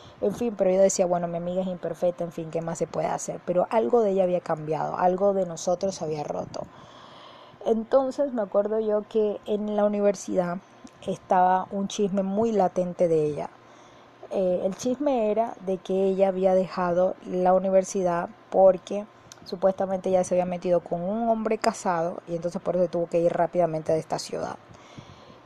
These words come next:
Y que en el ba-, en el pueblo donde vivía mi amiga, eso era el chisme de tu vida. Entonces esa muchacha estaba divulgando un chisme de un pueblo que quedaba a cuatro horas de aquí de mi ciudad,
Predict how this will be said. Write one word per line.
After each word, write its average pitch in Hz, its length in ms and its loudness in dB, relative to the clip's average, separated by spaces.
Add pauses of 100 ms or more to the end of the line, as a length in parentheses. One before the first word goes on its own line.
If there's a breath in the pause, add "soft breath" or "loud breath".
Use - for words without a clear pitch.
(100)
Y 214 140 -4
que 202 180 0
en 202 100 0
el 190 180 2
ba-, 180 240 -2
en 190 160 2
el 185 80 -2
pueblo 226 260 0
donde 247 140 0
vivía 202 180 4
mi 214 120 0
amiga, 202 240 2
eso 190 260 2
era 185 340 2
el 175 180 -2
chisme 185 380 -2
de 175 120 0
tu 165 160 -4
vida. 151 180 0
Entonces 185 320 0
esa 277 160 0
muchacha 202 500 0
estaba 185 240 0
divulgando 180 540 2
un 214 100 -4
chisme 196 560 -2
de 170 140 0
un 202 200 0
pueblo 190 380 6
que 175 80 -4
quedaba 175 460 2
a 160 160 -4 (140)
cuatro 208 540 8
horas 196 300 6
de 180 100 0
aquí 180 220 -4
de 180 120 4
mi 180 120 -6
ciudad, 180 400 -2